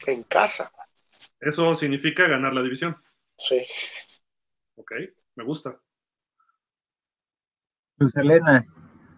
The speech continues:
Speaker 3: donde empiecen cuatro cero, creeré en otra temporada perfecta.
Speaker 2: No, no creo. Perfecta va a ser muy difícil en la actualidad, ¿eh?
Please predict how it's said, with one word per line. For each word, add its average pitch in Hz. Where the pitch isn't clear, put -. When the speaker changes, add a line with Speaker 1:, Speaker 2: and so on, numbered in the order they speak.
Speaker 3:
donde 135
empiecen 185
cuatro 175
cero, 180
creeré 135
en 160
otra 165
temporada 131
perfecta. -
Speaker 2:
No, 381
no 370
creo. 226
Perfecta 165
va 160
a 160
ser 160
muy 165
difícil 147
en 117
la 117
actualidad, 127
¿eh? 185